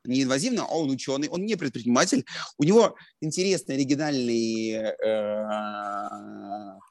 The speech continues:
точка зрения и подход к повествованию, поэтому я считаю, что это точно можно сделать, и он может до-, до рассказать, знаешь, как, знаешь, вот, типа, вот,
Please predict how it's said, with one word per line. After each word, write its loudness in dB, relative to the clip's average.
точка 6
зрения 6
и 6
подход 0
к 0
повествованию, 2
поэтому 8
я 6
считаю, 2
что 0
это 0
точно 0
можно 0
сделать, 2
и 4
он 2
может -2
до-, 2
до 2
рассказать, -2
знаешь, 0
как, -6
знаешь, -2
вот, -6
типа, 2
вот, 0